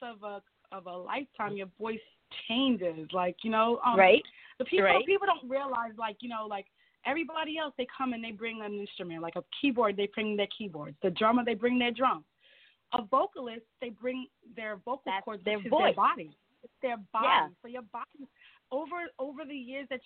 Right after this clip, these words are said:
Speaker 1: you ex-, you experience, your body wears and tears from everything that you do. Everything that you experience, your voice deals with it. And
Speaker 2: Mm-hmm.
Speaker 1: you know what? She's been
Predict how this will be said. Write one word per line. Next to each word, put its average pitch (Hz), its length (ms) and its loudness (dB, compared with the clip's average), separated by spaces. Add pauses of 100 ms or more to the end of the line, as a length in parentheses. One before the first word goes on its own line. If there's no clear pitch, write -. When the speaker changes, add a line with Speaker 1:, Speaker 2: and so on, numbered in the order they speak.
Speaker 1:
you 262 120 -2
ex-, 240 220 -12
you 233 160 2
experience, 233 720 2
your 254 100 4
body 240 340 0
wears 226 280 -4
and 240 120 -4
tears 294 380 -8
from 233 140 -8 (100)
everything 269 460 -2
that 175 220 -8
you 170 80 -12
do. 156 220 -12 (120)
Everything 254 1000 0
that 214 160 -2 (300)
you 247 140 -4
experience, 233 720 -2 (460)
your 320 200 2 (160)
voice 349 240 2 (240)
deals 185 260 0
with 170 240 -6
it. - 200 -16 (720)
And 254 200 4
Speaker 2:
Mm-hmm. 240 120 -2
Speaker 1:
you 269 40 0
know 269 120 2
what? 269 220 0 (880)
She's 320 180 -6
been 269 180 -8